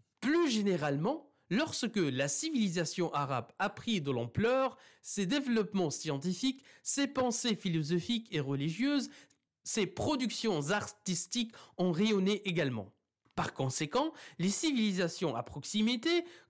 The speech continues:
comme les sociétés asiatiques ou européennes, lui ont emprunté des mots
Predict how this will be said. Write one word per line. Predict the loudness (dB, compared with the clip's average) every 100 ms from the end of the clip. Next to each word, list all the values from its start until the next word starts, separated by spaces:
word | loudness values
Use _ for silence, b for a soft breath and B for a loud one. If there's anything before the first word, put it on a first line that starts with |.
| 0
comme | 2 2 -2
les | -2
sociétés | -2 -2 -4 -4 -4 -2 -2 -2 -4
asiatiques | -4 -2 -2 0 -2 -2 -6
ou | 0 2 2 0 0
européennes, | 0 0 2 2 2 0 B B
lui | -2 2 2
ont | 0 -6 -4
emprunté | 0 0 -2 -2 -2 0 -2
des | 0 2
mots | 2 -2